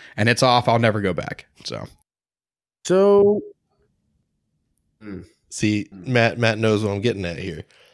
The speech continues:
Speaker 2: Here's, here's where I struggle, because whenever I lump in going to a game, you have to include tailgating.
Speaker 3: Yes.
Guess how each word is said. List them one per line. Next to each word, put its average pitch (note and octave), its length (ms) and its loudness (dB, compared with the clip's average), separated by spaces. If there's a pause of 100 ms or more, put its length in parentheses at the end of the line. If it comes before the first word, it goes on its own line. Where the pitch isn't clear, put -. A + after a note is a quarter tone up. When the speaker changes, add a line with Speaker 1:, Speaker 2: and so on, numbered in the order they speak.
(460)
Speaker 2:
Here's, A3+ 280 2 (100)
here's G#3+ 380 6
where F3+ 220 6
I C#3 120 4
struggle, B2 540 2
because A#2+ 380 0
whenever E3+ 360 4
I D#3 80 4
lump C#3 340 2
in B2 480 2 (540)
going C3+ 400 4
to B2+ 160 2
a A#2 60 4
game, G#2 580 0 (200)
you A2 160 4
have C#3+ 380 0
to C3 100 2
include A#2+ 840 2
tailgating. F#2 580 -2 (380)
Speaker 3:
Yes. - 400 -10